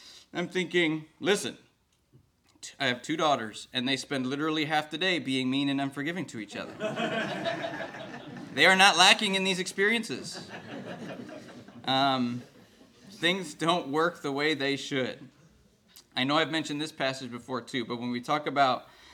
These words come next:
uh, suffering, injustice, things not working the way they should, I think of one of my favorite parts of Scripture,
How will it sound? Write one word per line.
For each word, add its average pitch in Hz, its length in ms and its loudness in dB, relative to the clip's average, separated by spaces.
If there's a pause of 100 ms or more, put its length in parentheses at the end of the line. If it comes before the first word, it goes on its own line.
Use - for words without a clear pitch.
(240)
uh, 123 300 4
suffering, 170 800 2
injustice, 151 1000 0
things 160 240 -2
not 151 160 2
working 151 280 -2
the 147 80 -2
way 143 100 -2
they 135 140 -2
should, 131 340 -2
I 123 160 0
think 143 320 -6
of 127 320 -2
one 135 140 -2
of 131 80 -2
my 117 100 -4
favorite 165 400 -2
parts 143 200 -4
of 127 60 -14
Scripture, 117 480 -10